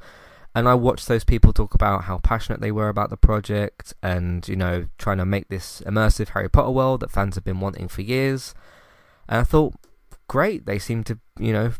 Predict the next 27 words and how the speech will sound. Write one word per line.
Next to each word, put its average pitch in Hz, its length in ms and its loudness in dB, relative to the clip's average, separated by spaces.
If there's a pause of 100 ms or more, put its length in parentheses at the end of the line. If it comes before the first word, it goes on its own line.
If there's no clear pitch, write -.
(120)
at - 160 -6
the 110 60 -8
moment, 107 420 -2
o-, 98 180 -6
o-, 101 320 -8
obviously 98 260 -10
this, 101 240 -8
this 104 140 -8
game 95 180 -2
could - 180 -4
be 92 140 -6 (100)
terrible, 95 380 2
whatever, 98 280 6
whatever, 98 380 0
but - 140 0
we - 80 -6
think 95 160 -6
it's 95 100 -8
gonna 95 160 -6
be 90 120 -6
quite - 260 -4
good." 127 320 0 (880)
Um, 104 600 0 (800)
me 113 360 2
looking 110 760 0
and 98 240 -2
what, 101 200 -4